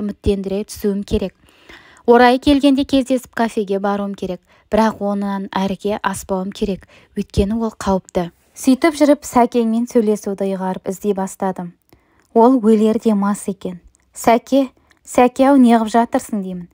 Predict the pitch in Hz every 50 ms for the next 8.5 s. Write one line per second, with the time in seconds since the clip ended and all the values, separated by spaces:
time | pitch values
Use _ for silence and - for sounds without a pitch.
0 | _ _ _ _ _ _ _ - 226 254 277 - - - 294 247 233 220 220 208
1 | 214 214 - - - 214 196 202 190 190 185 185 190 185 180 185 185 - - -
2 | _ 190 190 190 - - 202 190 190 190 190 185 185 185 180 185 - 180 180 -
3 | - _ _ _ _ _ _ _ - - _ _ - 220 226 226 233 - - 202
4 | 190 185 185 175 175 175 175 196 190 - - _ _ _ - 196 190 185 175 175
5 | 175 180 185 - - 196 196 185 202 196 196 196 196 196 196 - - - 202 185
6 | 185 - - _ _ _ _ _ _ _ - - - - - 214 233 247 233 233
7 | 220 220 - 202 - - 214 202 202 208 196 185 190 190 196 - - 196 190 185
8 | 180 180 180 180 202 - - - 170